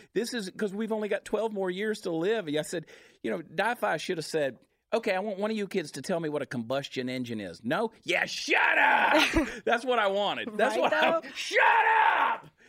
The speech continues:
Speaker 2: Seriously.
Speaker 1: <laughs> I mean, come on. They, they're brainwashing these kids. It reminds me of the
Speaker 2: Ugh.
Speaker 1: Hitler Youth.
Speaker 2: Seriously, and that's what's so crazy.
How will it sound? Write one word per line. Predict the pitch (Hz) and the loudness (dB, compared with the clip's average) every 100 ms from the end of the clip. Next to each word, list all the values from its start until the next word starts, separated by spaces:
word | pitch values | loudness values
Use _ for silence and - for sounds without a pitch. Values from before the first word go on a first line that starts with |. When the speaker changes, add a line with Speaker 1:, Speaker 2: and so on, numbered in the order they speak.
| - | -14
Speaker 2:
Seriously. | - 220 302 294 277 240 | 0 2 2 -2 0 0
Speaker 1:
<laughs> | 196 403 - 403 403 - - | 0 -2 -2 -4 -4 -12 -4
I | 269 | -2
mean, | 311 311 | 0 -2
come | 277 349 339 | -2 0 0
on. | 320 196 | 0 0
They, | 240 277 | -2 -2
they're | 269 | -2
brainwashing | 262 202 226 302 370 311 196 - 185 | -2 -4 -2 0 0 -2 -2 -2 -6
these | 190 | -8
kids. | - 320 190 | -6 -6 -4
It | 180 | -4
reminds | 175 214 220 | -2 -2 -2
me | 214 | -2
of | 196 | -2
the | |
Speaker 2:
Ugh. | 165 | 0
Speaker 1:
Hitler | 247 254 233 | 0 -2 -4
Youth. | 196 320 320 127 - - - | -4 -4 -4 -6 -12 -20 -4
Speaker 2:
Seriously, | - 440 453 294 262 | 0 0 0 0 2
and | 294 | 2
that's | 403 - | 0 0
what's | 302 - | -2 0
so | - - 214 214 214 226 | -4 -2 -2 0 -2 -4
crazy. | 294 320 370 214 | -4 -2 -2 -4